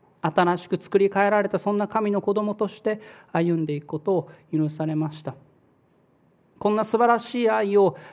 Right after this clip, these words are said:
神様は私たちに示してくださったわけです。皆さん、だとすれば、そんな偉大な愛を私たちが受けているのだとすれば、私たちの責任はこの方を見上げて、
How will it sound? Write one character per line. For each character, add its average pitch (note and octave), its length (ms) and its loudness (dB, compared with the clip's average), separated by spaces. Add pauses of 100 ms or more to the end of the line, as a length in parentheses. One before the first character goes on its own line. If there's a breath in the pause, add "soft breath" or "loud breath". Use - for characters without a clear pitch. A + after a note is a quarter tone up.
神 G#3 220 -4
様 F3+ 240 0
は D#3+ 80 0
私 E3+ 300 -8
た F3+ 80 -6
ち - 120 -10
に F#3 120 -2
示 F#3 360 -4
し - 100 -20
て E3 200 -2 (180 loud breath)
く - 120 -16
だ G3 100 -2
さ G3 160 -10
っ B3 60 -8
た - 180 -6
わ C#3+ 140 -8
け - 100 -12
で C#3+ 80 -12
す。 - 180 -20 (1800)
皆 E3+ 120 2
さ E3 140 -2
ん、 E3 80 0
だ A3+ 100 -2
と G#3+ 120 -6
す - 120 -10
れ F#3 120 0
ば、 F3+ 300 0 (120 loud breath)
そ - 180 -4
ん A3 120 -4
な A3 100 0
偉 G3+ 80 -4
大 A3+ 220 -2
な A3 120 0
愛 A#3 140 -2
を G3 60 0
私 G3 280 -2
た G#3 80 -4
ち G3+ 100 -2
が G#3+ 120 -2
受 A#3+ 100 -2
け C4 120 -4
て G#3+ 140 0
い G#3+ 40 -6
る B3 120 -4
の G#3+ 200 -4
だ B3+ 160 -2
と A3+ 140 -2
す G3+ 160 -2
れ F#3 100 2
ば、 F3+ 460 2 (360 loud breath)
私 F#3 380 -8
た B3 80 -16
ち - 80 -6
の G3 80 2
責 F3 320 -2
任 F#3 240 -2
は F#3 320 0
こ - 120 0
の F3+ 120 2
方 G3 300 0
を A3+ 80 0
見 F#3 160 0
上 F#3 80 0
げ F#3 120 0
て、 F3+ 300 -2